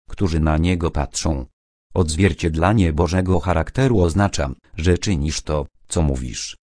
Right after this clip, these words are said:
bez względu na okoliczności czy naciski, by czynić inaczej. Zobacz Dwa Król dwanaście, szesnaście. Nie rozliczano się z tymi mężami, którzy przekazywali pieniądze do ich rąk, aby je wypłacali wykonawcom robót,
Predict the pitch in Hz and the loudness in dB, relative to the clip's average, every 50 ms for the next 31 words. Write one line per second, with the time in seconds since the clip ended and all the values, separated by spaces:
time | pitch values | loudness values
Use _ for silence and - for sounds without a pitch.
0 | _ - - 90 98 95 85 85 80 85 85 87 113 135 143 131 107 101 95 92 | _ -12 -2 0 0 0 0 0 -2 -4 -2 0 2 2 4 4 4 2 2 2
1 | 82 80 - - 85 85 85 - - 117 117 101 - - - - - 78 - - | 2 0 0 -2 -2 -2 -2 -4 -4 -4 -4 -4 -4 -6 -6 -6 -6 -6 0 2
2 | 104 95 87 82 76 - - 131 113 - - - - 113 113 - - _ - - | 2 2 2 2 0 -2 -4 -4 -4 -4 -6 -6 -8 -12 -12 -12 -16 _ -16 -10
3 | 80 80 101 - - - 135 143 131 - - - 87 85 90 92 - - - 78 | -2 0 0 0 2 2 4 4 4 2 0 -2 -2 0 0 -2 -2 -2 -4 -4
4 | 76 71 67 - - _ _ - 85 87 123 117 87 85 80 - - - 76 80 | -4 -4 -6 -10 -14 _ _ -8 -4 -2 0 0 0 0 -2 -2 -4 -6 -4 -2
5 | 85 90 85 82 - 82 78 87 80 65 - - _ _ _ _ _ _ _ 90 | 0 0 0 -2 -2 -4 -2 -2 -4 -4 -6 -10 _ _ _ _ _ _ _ -10
6 | 87 87 107 110 101 101 101 98 - - - - - 107 - - - _ _ _ | -4 0 2 2 4 4 2 2 0 -4 -8 -8 -8 -8 -8 -10 -14 _ _ _
7 | - - - - - - - 98 104 101 95 - - - - - - 69 - _ | -6 -4 -4 -2 -2 -2 0 0 2 2 0 -2 -4 -8 -8 -8 -8 -8 -12 _
8 | _ _ _ _ _ _ _ - 101 110 113 113 110 107 95 85 95 98 95 - | _ _ _ _ _ _ _ 0 4 6 6 6 6 4 4 2 0 -2 0 0
9 | 151 156 147 127 120 - - 101 90 - - - 110 101 85 82 85 78 78 76 | 2 2 4 4 2 2 0 -2 -2 -2 0 0 2 2 2 2 0 0 0 0
10 | 71 95 90 73 65 62 62 62 - - _ _ - - - 127 123 101 107 101 | 0 2 2 0 0 -2 -4 -8 -12 -14 _ _ -14 -6 0 0 0 2 2 0
11 | - - - 85 - 135 135 101 95 82 71 67 65 67 71 71 - 82 71 71 | 0 0 0 0 2 2 2 2 0 0 0 -2 -2 -4 -4 -4 -4 -4 -2 0
12 | 85 117 139 113 82 82 85 85 92 82 80 73 - - 73 69 76 90 - - | 2 2 2 2 2 0 0 2 2 0 0 -2 -2 -2 0 0 2 0 0 -2
13 | - - - _ _ _ - 82 76 73 87 82 80 85 80 73 87 85 - 104 | -6 -12 -20 _ _ _ -4 -2 -2 0 -2 0 0 0 0 0 -2 0 4 4
14 | 104 104 - - 139 139 131 120 95 95 92 - 110 113 110 107 117 - - - | 4 4 2 2 2 2 2 2 2 0 0 0 0 0 0 0 0 -2 -2 -2
15 | 110 80 76 82 98 113 104 76 65 - - - - | 0 0 0 2 2 2 2 0 -2 -6 -8 -12 -14